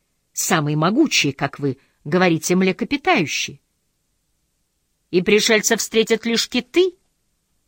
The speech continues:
и вы, их поверенный, на земле. Деревья, благодаря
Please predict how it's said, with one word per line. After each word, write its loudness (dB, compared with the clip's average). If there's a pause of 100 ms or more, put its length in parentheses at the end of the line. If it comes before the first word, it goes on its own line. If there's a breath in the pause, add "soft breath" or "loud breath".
(200)
и 4
вы, 0 (640)
их 0
поверенный, -2 (540)
на -2
земле. -2 (960 soft breath)
Деревья, 2
благодаря 2